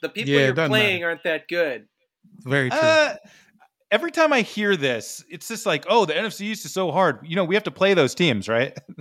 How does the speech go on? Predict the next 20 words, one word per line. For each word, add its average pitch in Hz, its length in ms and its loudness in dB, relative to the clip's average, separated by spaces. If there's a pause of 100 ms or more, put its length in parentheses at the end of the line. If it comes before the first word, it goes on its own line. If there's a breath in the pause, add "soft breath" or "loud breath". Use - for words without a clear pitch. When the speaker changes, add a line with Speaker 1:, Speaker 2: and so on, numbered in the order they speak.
(220)
Speaker 3:
<laughs> - 460 -20
Those 165 240 0
teams 202 280 -2
are 165 120 4
in 151 160 0
our 160 60 4
Speaker 1:
Well, 139 100 0
you're 139 100 2
Speaker 3:
division. 147 240 2
Speaker 1:
about - 120 -2
to, 196 120 -2
you're 165 260 -2
about 196 260 -2
to 196 80 -8
lose 175 260 -6
Speaker 3:
Yeah. 160 80 -2
Speaker 1:
one 190 160 -2
of 180 40 -18
the 190 60 -6
Cowboys. 214 800 -4